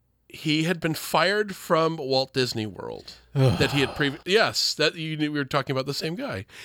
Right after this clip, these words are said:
Speaker 1: Um, because he was doing, uh, TikTok videos where he would go around the park, uh, drink water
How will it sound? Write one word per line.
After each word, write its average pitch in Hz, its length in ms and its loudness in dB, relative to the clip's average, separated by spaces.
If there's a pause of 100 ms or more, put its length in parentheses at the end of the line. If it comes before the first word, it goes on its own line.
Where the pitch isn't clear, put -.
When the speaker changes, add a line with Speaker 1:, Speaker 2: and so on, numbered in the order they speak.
(240)
Speaker 1:
Um, 147 600 4 (840)
because 190 640 4
he 190 360 0
was 185 240 4
doing, 151 680 0
uh, 123 240 -2
TikTok 175 460 -2
videos 120 480 0
where 123 120 -4
he 131 200 -6
would 131 220 -8
go 123 200 2
around 131 300 4
the 170 100 -4
park, - 560 -4 (720)
uh, 113 180 0
drink 131 440 -2
water 113 500 0